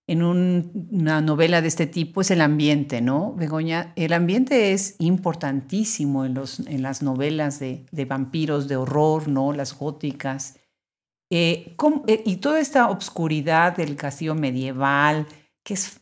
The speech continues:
fantástica, ¿no? Desde finales del siglo dieciocho empezó toda esta idea de, de los atributos de lo gótico y de lo godo y demás, ¿no?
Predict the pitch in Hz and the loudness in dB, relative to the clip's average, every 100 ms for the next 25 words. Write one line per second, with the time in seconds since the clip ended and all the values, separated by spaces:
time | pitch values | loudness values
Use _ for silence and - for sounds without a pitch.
0 | _ 131 135 127 143 156 - 147 - 127 | _ -8 -8 -4 -2 0 -2 -8 -8 -6
1 | 135 156 185 143 143 127 127 139 139 151 | -4 -4 -4 -6 -6 -6 -4 -2 0 0
2 | 160 143 135 127 147 143 151 143 - _ | 0 -2 -4 -4 -6 -4 -4 -4 -8 _
3 | _ - 147 - 175 180 175 151 139 165 | _ -6 -4 0 2 2 2 -4 -4 -6
4 | 156 175 160 160 156 139 135 156 151 143 | -4 -2 -2 -4 -4 -4 -2 -2 0 0
5 | 127 123 131 135 139 143 139 139 156 160 | -4 -6 -6 -8 -6 -6 -4 -4 -2 -2
6 | 147 139 135 127 135 135 143 131 131 131 | -4 -2 -2 -2 -4 -4 -10 -8 -8 -8
7 | 131 131 127 131 135 131 127 127 127 139 | -8 -8 -6 -4 -4 -4 -6 -4 -2 -2
8 | 139 135 135 | -4 -6 -8